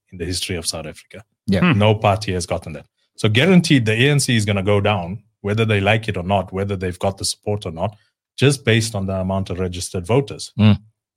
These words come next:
Speaker 1: So just based on that, they're definitely gonna drop.
Speaker 2: Which makes
Speaker 1: Hundred percent.
Speaker 2: it very interesting that, uh, Uncle Posy hasn't told us when
Speaker 1: Hmm.
Speaker 2: we're going to vote because, like, it,
Speaker 1: No, look.
Speaker 2: it works against their interests. But anyway.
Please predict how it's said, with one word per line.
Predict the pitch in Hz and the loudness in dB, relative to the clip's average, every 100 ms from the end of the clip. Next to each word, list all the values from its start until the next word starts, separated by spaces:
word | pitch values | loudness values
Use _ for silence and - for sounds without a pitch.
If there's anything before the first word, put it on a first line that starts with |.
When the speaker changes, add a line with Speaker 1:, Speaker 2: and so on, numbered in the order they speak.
| - | -10
Speaker 1:
So | - 95 | -6 0
just | 147 160 | 0 2
based | 131 120 113 | 0 2 0
on | 107 | 0
that, | 104 95 | 0 0
they're | 98 | -4
definitely | 101 107 110 104 92 | 0 0 0 -4 -4
gonna | 90 85 | -6 -6
drop. | 85 76 - | -8 -10 0
Speaker 2:
Which | 123 175 - | 4 4 4
makes | 139 165 | 2 2
Speaker 1:
Hundred | 160 139 | 2 0
percent. | |
Speaker 2:
it | 92 | 4
very | 143 175 190 | 4 4 4
interesting | 147 147 - 117 113 110 | 2 2 2 -2 0 0
that, | 107 104 85 | 2 0 0
uh, | 107 104 98 95 131 | 2 2 0 -2 0
Uncle | 120 117 110 | 2 2 2
Posy | 123 110 104 | 2 2 2
hasn't | 107 101 101 | 0 0 -2
told | 104 98 | 0 0
us | 95 - | -2 -2
when | 92 101 | 0 2
Speaker 1:
Hmm. | 101 | 2
Speaker 2:
we're | 98 98 | -2 -2
going | 98 92 | -4 -4
to | - | -8
vote | 92 95 - - | -4 -4 -6 -10
because, | - 95 87 | -6 -6 -4
like, | 98 90 - _ _ _ _ _ - | -6 -8 -14 _ _ _ _ _ -2
it, | |
Speaker 1:
No, | 196 | 0
look. | 180 | 2
Speaker 2:
it | 127 | 4
works | 131 151 - | 4 4 2
against | 135 117 139 135 - - | -6 -2 0 0 -4 -2
their | 123 127 | 0 2
interests. | 143 - 98 - | 2 -2 -4 -4
But | 156 | -2
anyway. | 202 127 104 | 0 0 0